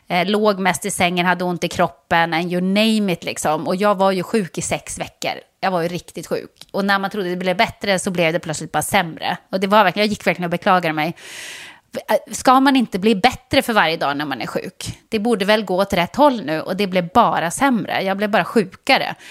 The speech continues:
Så att jag tror ju att jag hade corona redan då.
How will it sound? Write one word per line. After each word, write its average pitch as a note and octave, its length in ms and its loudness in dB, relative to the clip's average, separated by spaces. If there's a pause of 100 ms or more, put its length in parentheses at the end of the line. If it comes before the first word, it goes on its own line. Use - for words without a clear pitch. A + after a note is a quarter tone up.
(680)
Så - 140 6
att B3 120 2
jag E4 220 6
tror B3+ 480 4
ju F#3+ 220 4
att G3+ 220 2
jag F3+ 160 6
hade G3 680 6
corona E3+ 420 2
redan D#3+ 300 2
då. F#3 320 2